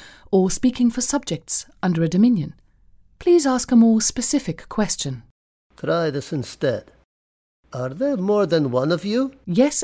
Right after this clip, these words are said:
Speaker 1: and no. Still sixteen.
Speaker 2: Are you plural in the spiritual perception, e-, e g we are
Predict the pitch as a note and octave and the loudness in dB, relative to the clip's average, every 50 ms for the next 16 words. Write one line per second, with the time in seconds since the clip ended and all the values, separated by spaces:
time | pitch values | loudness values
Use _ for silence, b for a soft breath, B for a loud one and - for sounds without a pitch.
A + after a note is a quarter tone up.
0 | - - A#3 C4+ C4+ B3+ B3 A3 G3+ E3+ C#3+ C3 B2 - _ - _ _ _ _ | -2 0 2 2 2 4 4 2 2 2 -2 -4 -8 -14 _ -20 _ _ _ _
1 | _ _ - _ - - - E4+ D#4 - - G3 - - - E3 C#3 B2+ C3 - | _ _ -20 _ -14 -4 -2 0 0 0 0 -4 -4 -4 -6 -6 -6 -6 -12 -16
2 | _ _ _ _ _ _ _ _ _ - D3 D3+ D3+ D3+ D3 E3 D#3+ D#3 - - | _ _ _ _ _ _ _ _ _ -2 -2 -2 -2 -2 -4 -4 -6 -6 -8 -12
3 | G#3+ A#3 C4+ C4 A#3+ A#3 A3 G#3 F#3+ - G#3 F#3 E3+ E3 C#3+ A#2 - - - - | -6 -2 -2 0 0 0 0 -2 -2 -2 -4 -4 -2 -2 -4 -4 -8 -14 -18 -18
4 | _ _ C4+ A#3+ F3+ E3+ D3 - - D#3+ - - D#3+ C#3 - - - C#3+ B2+ - | _ _ -2 -2 0 -2 -4 -2 -6 -6 -6 -6 -8 -8 -6 -2 -2 -2 -2 -2
5 | - D#3 C#3+ C3 A#2 b b b b b b b b b _ _ _ _ - D3 | -6 -4 -4 -4 -6 b b b b b b b b b _ _ _ _ -8 -6
6 | C#3 C#3 C#3 - F#3+ E3 C3+ - - D#3+ D3+ C#3+ C3 C#3+ D#3 D3+ C#3 C3+ - | -6 -6 -6 -6 -6 -6 -6 -4 -4 -2 -2 -2 0 0 0 0 0 0 -2